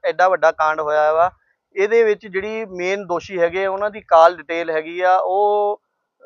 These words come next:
ਖੰਗਾਲੀ ਜਾਵੇ ਤੇ ਉਹਦੇ ਨਾਲ ਜਿਹੜੇ ਸਫੇਦ ਪੋਸ਼ ਜੁੜੇ ਹੋਏ ਲੋਕ ਫਗਵਾੜਾ ਜਾਂ ਫਗਵਾੜਾ ਤੋਂ ਬਾਹਰ ਦੇ ਹੈਗੇ ਆ, ਉਹ ਸਾਰਵਜਨਿਕ ਕੀਤੀ ਜਾਵੇ ਤੇ ਉਹ ਮੀਡੀਆ ਵਿੱਚ ਪੇਸ਼ ਕੀਤੀ ਜਾਵੇ। ਇਹ ਮੈਂ ਦੁਬਾਰਾ ਫਿਰ ਅਪੀਲ ਕਰਦਾ ਵਾਂ, ਅਹ, ਪੰ-,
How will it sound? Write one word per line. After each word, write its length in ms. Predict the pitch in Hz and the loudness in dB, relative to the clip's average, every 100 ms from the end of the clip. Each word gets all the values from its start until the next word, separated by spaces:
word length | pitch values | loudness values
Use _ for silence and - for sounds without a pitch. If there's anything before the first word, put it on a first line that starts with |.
| - | -14
ਖੰਗਾਲੀ 400 | 185 180 170 156 170 | -4 6 6 6 4
ਜਾਵੇ 320 | 170 185 190 | 4 4 0
ਤੇ 160 | 208 | -2
ਉਹਦੇ 300 | - 214 233 | -2 0 0
ਨਾਲ 240 | 226 196 196 | 4 4 4
ਜਿਹੜੇ 380 | 170 196 226 208 | 0 4 4 2
ਸਫੇਦ 440 | - 160 180 196 | -6 -2 -2 -2
ਪੋਸ਼ 300 | 202 196 165 | -2 -6 -4
ਜੁੜੇ 220 | 165 175 | -4 -2
ਹੋਏ 160 | 180 180 | 0 -2
ਲੋਕ 260 | 165 170 | -2 -2
ਫਗਵਾੜਾ 460 | 156 160 151 151 165 | -2 2 4 6 6
ਜਾਂ 200 | 170 170 | 6 2
ਫਗਵਾੜਾ 360 | 165 151 151 160 | 2 0 2 0
ਤੋਂ 100 | 170 | 0
ਬਾਹਰ 260 | 143 170 | 4 4
ਦੇ 140 | 180 165 | 2 -4
ਹੈਗੇ 260 | 160 170 | -4 -2
ਆ, 100 | 180 - _ - | -4 -4 _ -2
ਉਹ 180 | 202 233 | 4 4
ਸਾਰਵਜਨਿਕ 540 | - 175 165 185 202 | 6 6 6 -2 -6
ਕੀਤੀ 260 | - 160 175 | -12 -20 -4
ਜਾਵੇ 300 | 175 185 202 | 0 0 0
ਤੇ 100 | 208 | 0
ਉਹ 140 | 214 | -2
ਮੀਡੀਆ 340 | 202 180 202 220 | -2 -6 2 2
ਵਿੱਚ 160 | 208 | 0
ਪੇਸ਼ 300 | 190 175 165 | -8 -12 -12
ਕੀਤੀ 220 | 180 _ 160 | _ _ -6
ਜਾਵੇ। 300 | 165 185 208 _ _ - | -4 -4 -10 _ _ -6
ਇਹ 100 | 214 | -2
ਮੈਂ 120 | 220 | -2
ਦੁਬਾਰਾ 280 | 175 175 180 | 4 6 6
ਫਿਰ 260 | 180 196 220 | 4 0 0
ਅਪੀਲ 280 | 185 196 | -2 -6
ਕਰਦਾ 360 | 185 175 165 175 | 0 2 2 0
ਵਾਂ, 240 | 185 190 | 0 -2
ਅਹ, 640 | 196 _ _ _ - 175 175 | -4 _ _ _ -2 -2 0
ਪੰ-, 240 | 175 | -4